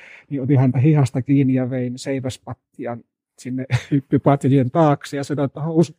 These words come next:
pois. <laughs> Otin Markulta housut ja Laine-, Laine housut ja, ja oli sitä ennen kyllä tuomarille sitä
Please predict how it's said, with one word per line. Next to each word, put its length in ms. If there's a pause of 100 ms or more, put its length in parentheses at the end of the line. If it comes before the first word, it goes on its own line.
pois. 320 (220)
<laughs> 180 (1900)
Otin 220
Markulta 560
housut 400
ja 160 (100)
Laine-, 600
Laine 300
housut 400
ja, 140 (800)
ja 200 (320)
oli 120
sitä 160
ennen 140
kyllä 140
tuomarille 420
sitä 340